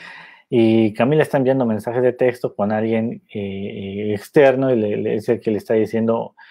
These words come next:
"Necesito ese dinero, ¿no? No sé cómo le vas a hacer, amenázalos o algo así, me traes el dinero".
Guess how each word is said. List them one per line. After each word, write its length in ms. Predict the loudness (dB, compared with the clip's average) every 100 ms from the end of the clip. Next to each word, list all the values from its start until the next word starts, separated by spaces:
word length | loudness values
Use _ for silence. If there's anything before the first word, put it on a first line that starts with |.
| -20 _
"Necesito 500 | -2 -2 -2 0 2
ese 160 | 4 4
dinero, 420 | 2 0 -2 -4
¿no? 260 | -6 -6 -4
No 120 | -2
sé 120 | -2
cómo 200 | 0 2
le 80 | 4
vas 160 | 2 0
a 40 |
hacer, 220 | -2 0
amenázalos 720 | 0 -2 -2 -2 -2 -4 -4 -2
o 60 |
algo 140 | -2 -4
así, 180 | -6
me 100 | -6
traes 220 | -4 -4 -4
el 100 | -6
dinero". 280 | -6 -12